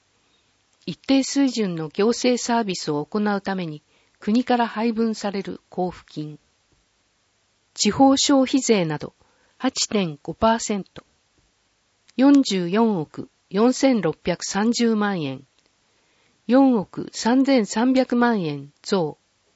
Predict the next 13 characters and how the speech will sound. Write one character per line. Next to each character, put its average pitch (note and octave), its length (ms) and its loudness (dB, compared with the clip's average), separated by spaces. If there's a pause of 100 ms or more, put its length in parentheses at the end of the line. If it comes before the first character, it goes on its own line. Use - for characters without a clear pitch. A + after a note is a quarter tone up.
(1040)
国 A#3 260 2
が C4 140 4
徴 B3+ 260 0
収 B3+ 240 0
し - 120 -4
た A3 140 -4
特 - 280 -8
定 C#4 200 4
の B3+ 160 2
税 B3+ 220 2
の D#3+ 160 -2
う C#3+ 80 -10
ち、 - 280 -10